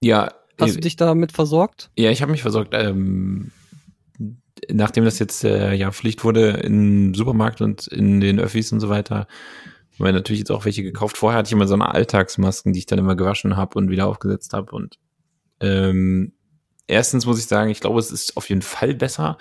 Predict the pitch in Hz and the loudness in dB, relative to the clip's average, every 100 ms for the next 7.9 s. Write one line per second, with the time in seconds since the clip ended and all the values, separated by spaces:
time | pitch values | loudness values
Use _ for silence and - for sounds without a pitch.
0 | - 156 - - - - - 135 127 - | -14 -16 -16 -14 -6 -2 -2 0 -2 -2
1 | 123 123 120 113 - - 123 123 123 - | -2 0 0 -2 -2 -2 0 -2 -4 -4
2 | 117 104 98 98 98 98 - 101 98 95 | 0 0 0 0 0 -2 -4 -2 0 -2
3 | 92 92 101 104 107 - 110 107 95 90 | 0 -2 -2 -4 -8 -4 -2 0 -2 -4
4 | 92 87 104 - 107 110 104 104 - - | -6 -4 -6 -6 -4 0 0 -2 -6 -6
5 | 107 110 123 - - - - - - 131 | -4 -4 -6 -10 -16 -16 -6 -2 2 2
6 | 151 139 120 - 123 - - 107 107 - | 2 2 -2 -2 -2 -2 -4 -2 -2 -2
7 | 101 - - 107 110 90 95 104 139 | -6 -6 -2 0 2 0 2 2 0